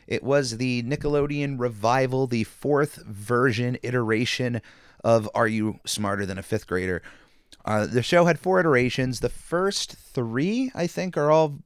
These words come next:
uh, hosted by Jeff Foxworthy. I got, yeah, I believe so. Um, so the original primetime series ran from two thousand seven to two thousand nine. The syndicated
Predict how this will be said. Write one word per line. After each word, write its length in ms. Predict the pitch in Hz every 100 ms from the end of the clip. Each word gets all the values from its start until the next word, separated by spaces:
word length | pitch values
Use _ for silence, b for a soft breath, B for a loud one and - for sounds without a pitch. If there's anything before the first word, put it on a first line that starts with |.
| _
uh, 220 | 135 139 135
hosted 440 | 151 - 156 135
by 300 | 131 131 135
Jeff 540 | 113 110 127 - - 123
Foxworthy. 760 | 127 - - 131 139 143 147 - _ _ _ _ _ _ _ _ _
I 60 | 117
got, 240 | 110 98
yeah, 200 | 123 120
I 40 | 101
believe 260 | 127 131
so. 240 | - 120 95 B B B B
Um, 320 | 135 131 120 -
so 260 | - 143
the 140 | 135 143
original 380 | 165 156 160
primetime 680 | - - 151 151 151 151 147
series 520 | - 147 139 151 143
ran 260 | 123 123 120
from 400 | - 120 117 110
two 160 | - 123
thousand 500 | 127 127 117 120 110
seven 400 | - 120 117 110
to 40 |
two 200 | - 117
thousand 420 | 113 110 101 98
nine. 420 | 104 120 131 151 156 b b b
The 260 | 113 110 202
syndicated 1040 | - 151 175 160 - 175 208 214 143